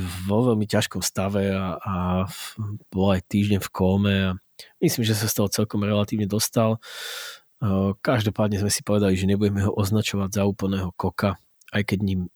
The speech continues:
určite je. A je to Sepp Blatter. Sepp Blatter je pre mňa synonymom toho všetkého, čo som na, e, futbale a na fife neznášal.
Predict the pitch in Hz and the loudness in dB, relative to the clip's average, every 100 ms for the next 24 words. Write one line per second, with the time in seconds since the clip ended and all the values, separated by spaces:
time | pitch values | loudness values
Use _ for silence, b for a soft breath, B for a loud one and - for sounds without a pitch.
0 | _ - 101 95 104 - 90 98 98 _ | _ -6 -4 -2 -2 0 2 4 2 _
1 | B B B B - 92 - - - 95 | B B B B -8 -8 -2 0 2 2
2 | - 117 _ 95 92 90 87 85 80 - | -2 -10 _ -4 2 2 2 -2 -4 -6
3 | _ _ _ _ - B B B B B | _ _ _ _ -20 B B B B B
4 | B - 139 110 107 - 123 117 110 - | B -2 0 4 4 4 4 4 2 -4
5 | - 98 - 101 110 101 92 - 127 120 | 0 0 2 0 0 0 0 0 2 2
6 | 110 98 95 92 98 104 107 - 117 - | 2 2 0 -2 -4 -4 -2 0 -2 0
7 | 110 98 95 104 - 104 95 92 90 _ | -2 0 -2 -2 -2 0 0 0 -2 _
8 | - - 95 98 - - 110 107 110 107 | -14 -6 -6 -6 -10 -2 0 0 2 4
9 | 98 95 92 92 92 92 - - 107 - | 4 2 0 0 -2 -4 -6 -4 -2 0
10 | 101 92 - - 98 95 110 113 123 113 | 0 0 -6 -2 -2 2 4 4 4 2
11 | 113 | 0